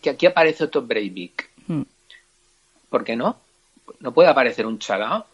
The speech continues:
Speaker 1: No estamos libres de que esto suceda.
Speaker 2: Desgraciadamente
Speaker 1: Tú
Speaker 2: ya hemos
Speaker 1: imagínate que
Speaker 2: tenido
Speaker 1: aparece
Speaker 2: algunos,
Speaker 1: otro
Speaker 2: sí.
Speaker 1: Breivik. Claro, y que se dedique ahí a pegar tiros y a matar a un
Speaker 2: O a
Speaker 1: montón
Speaker 2: poner
Speaker 1: de,
Speaker 2: bombas
Speaker 1: de
Speaker 2: en
Speaker 1: personas.
Speaker 2: trenes, como digo, ya hemos
Speaker 1: Bueno.
Speaker 2: tenido, desgraciadamente.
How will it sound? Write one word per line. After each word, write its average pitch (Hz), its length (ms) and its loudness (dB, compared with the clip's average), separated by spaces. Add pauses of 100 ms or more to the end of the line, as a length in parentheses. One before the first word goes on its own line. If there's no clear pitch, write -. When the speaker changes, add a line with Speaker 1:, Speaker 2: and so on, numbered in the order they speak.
(120)
Speaker 1:
No - 80 -8
estamos 156 440 0
libres 113 340 -2
de 104 100 -4
que - 80 -10
esto - 180 -14
suceda. - 480 -6
Speaker 2:
Desgraciadamente 190 640 2
Speaker 1:
Tú 214 60 8
Speaker 2:
ya - 80 6
hemos 214 180 6
Speaker 1:
imagínate - 20 4
que 202 60 2
Speaker 2:
tenido 185 160 6
Speaker 1:
aparece 165 240 8
Speaker 2:
algunos, 147 160 6
Speaker 1:
otro - 20 8
Speaker 2:
sí. 131 60 4
Speaker 1:
Breivik. 104 420 0 (1300)
Claro, 160 320 2
y 156 60 -10
que 127 100 -2
se - 120 -8
dedique 101 360 -2
ahí 135 160 2
a 170 100 2
pegar 120 280 0
tiros - 560 0 (580)
y 214 160 -4
a 107 80 4
matar 104 360 2
a 104 40 2
un 104 60 -2
Speaker 2:
O 101 100 -4
a 101 40 -4
Speaker 1:
montón 170 200 4
Speaker 2:
poner 180 200 4
Speaker 1:
de, 196 60 4
Speaker 2:
bombas 190 380 6
Speaker 1:
de 175 60 2
Speaker 2:
en 175 60 2
Speaker 1:
personas. 233 220 4 (180)
Speaker 2:
trenes, - 20 -18 (180)
como 143 180 -4
digo, 180 180 2
ya 175 100 2
hemos 175 160 -2
Speaker 1:
Bueno. 180 240 6
Speaker 2:
tenido, 160 160 0
desgraciadamente. 156 720 -6